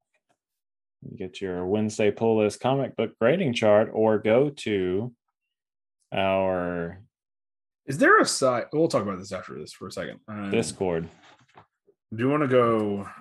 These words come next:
Speaker 2: I'm on Discord right now. As a matter of fact, I'm using that one. <sighs>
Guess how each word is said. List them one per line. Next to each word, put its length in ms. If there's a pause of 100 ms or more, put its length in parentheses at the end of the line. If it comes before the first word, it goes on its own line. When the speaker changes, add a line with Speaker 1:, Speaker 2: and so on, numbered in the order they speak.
(160)
Speaker 2:
I'm 140
on 120
Discord 320
right 180
now. 80
As 60
a 60
matter 140
of 40
fact, 160
I'm 120
using 260
that 160
one. 160 (2250)
<sighs> 260